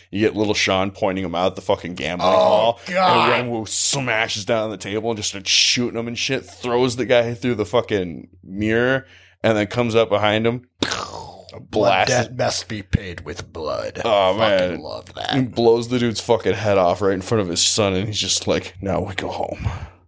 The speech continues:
Speaker 2: Yeah, dude. Uh, <clears throat> and then, you know, we get the continuing backstory, the, the peel back the layers little by little through the movie of, like, Shang-Chi being sent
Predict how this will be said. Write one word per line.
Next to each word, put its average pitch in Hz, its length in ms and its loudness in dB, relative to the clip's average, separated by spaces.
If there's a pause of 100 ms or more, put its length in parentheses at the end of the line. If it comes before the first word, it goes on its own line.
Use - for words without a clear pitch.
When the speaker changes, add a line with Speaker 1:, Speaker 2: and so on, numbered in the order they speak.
(720)
Speaker 2:
Yeah, 92 300 0
dude. 95 300 -8
Uh, 120 400 0 (200)
<clears throat> - 200 -16
and - 240 2 (1040)
then, 165 360 2
you 160 60 4
know, 156 140 4
we 156 120 2
get 156 320 2
the 131 420 2 (960)
continuing 160 680 2
backstory, 143 680 2
the, 120 240 0 (100)
the 117 340 -2
peel 139 200 -4
back 131 240 -2
the 135 60 -4
layers 123 400 -2
little 120 180 -4
by 120 100 0
little 120 240 -4
through 117 200 -8
the 110 60 -12
movie 113 320 -8
of, 98 260 -8
like, 98 300 -8 (260)
Shang-Chi 123 640 0
being 107 240 -4
sent 117 400 0